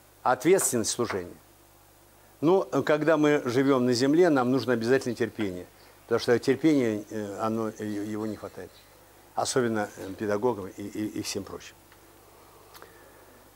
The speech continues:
Вот это, м, момент, это таки очень важный момент,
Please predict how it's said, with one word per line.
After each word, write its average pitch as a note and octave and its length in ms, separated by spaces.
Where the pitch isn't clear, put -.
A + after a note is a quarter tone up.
Вот G3 220
это, G#3+ 180
м, E3+ 720
момент, F#3 400
это D#3+ 160
таки D#3+ 380
очень D#3+ 360
важный D3 380
момент, D#3 600